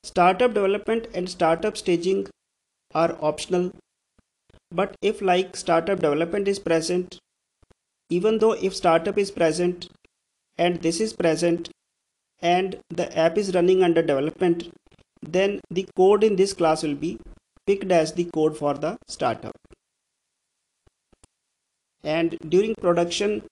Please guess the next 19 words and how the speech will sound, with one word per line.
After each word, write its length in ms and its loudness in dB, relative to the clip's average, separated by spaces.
even 300 0
if 120 -4
this 200 0
is 100 -4
present, 500 0
this 200 -6
is 100 -2
present, 540 0
then 220 -2
these 180 2
will 160 2
not 240 2
be 100 -4
used. 420 0
This 240 0
class 360 0
will 120 0
be 120 -2
used 400 -6